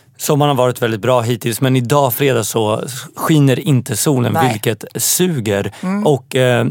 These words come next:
Speaker 1: det första Michaela sa när hon kom hit var faktiskt att hon klagade på att hon var bakis.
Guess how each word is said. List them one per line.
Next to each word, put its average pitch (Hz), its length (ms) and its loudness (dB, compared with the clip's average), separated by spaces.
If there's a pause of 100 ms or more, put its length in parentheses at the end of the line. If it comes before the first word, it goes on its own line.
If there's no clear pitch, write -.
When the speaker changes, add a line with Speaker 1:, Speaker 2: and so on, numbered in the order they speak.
Speaker 1:
det 139 140 0
första 151 240 0
Michaela 127 320 0
sa 127 240 2
när 107 120 0
hon 101 120 -2
kom 104 140 -4
hit 117 220 -2
var 107 160 0
faktiskt 95 200 -8
att - 100 -12
hon 98 140 -4
klagade 98 340 -2
på 101 120 -6
att 92 80 -6
hon 98 180 -6
var 92 140 -2
bakis. 104 800 -2